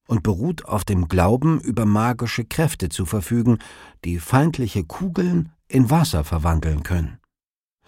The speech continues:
Die Milizen griffen ursprünglich zu den Waffen, um Joseph Mobutu gegen die Invasion von Laurent Kabila im Jahr neunzehnhundertsiebenundneunzig zu unterstützen. Bald aber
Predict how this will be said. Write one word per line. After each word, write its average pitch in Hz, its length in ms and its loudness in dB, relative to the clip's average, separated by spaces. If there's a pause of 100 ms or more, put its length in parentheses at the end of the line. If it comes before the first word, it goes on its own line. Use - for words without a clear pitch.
(360)
Die 147 100 6
Milizen 165 720 4
griffen 135 460 2
ursprünglich 131 800 2
zu 127 200 0
den 117 280 2
Waffen, 156 400 0
um 135 240 0
Joseph 139 560 0
Mobutu 123 680 2
gegen 82 340 0
die 85 120 -4
Invasion 104 600 4
von 92 240 0
Laurent 101 540 2
Kabila 107 640 0
im 78 200 -2
Jahr 80 280 0 (240)
neunzehnhundertsiebenundneunzig 98 1400 0
zu - 140 -10
unterstützen. - 640 -10 (500)
Bald 101 300 2
aber 120 340 2